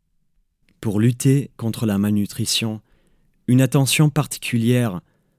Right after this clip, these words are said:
doit être apportée aux mille premiers jours de la vie de l'enfant. La lutte contre la malnutrition chronique ou retard de croissance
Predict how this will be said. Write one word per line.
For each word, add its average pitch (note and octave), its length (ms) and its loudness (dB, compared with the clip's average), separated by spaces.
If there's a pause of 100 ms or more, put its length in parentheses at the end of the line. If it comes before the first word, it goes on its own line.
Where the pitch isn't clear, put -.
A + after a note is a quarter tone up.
(280)
doit B2 260 0
être B2+ 280 -4
apportée C3 520 -2 (180)
aux A2 120 0
mille C#3 280 4
premiers B2+ 440 2
jours G#2 340 -2
de G#2+ 100 -2
la G#2 140 0
vie G2+ 160 -2
de A2 80 0
l'enfant. F#2 560 -4 (1200)
La A#2+ 200 0
lutte D3+ 320 0
contre B2+ 340 -6
la A2+ 120 0
malnutrition A#2 680 -2
chronique B2 640 -4
ou G#2 140 -6
retard A2 380 -4
de A2+ 100 -2
croissance - 720 -8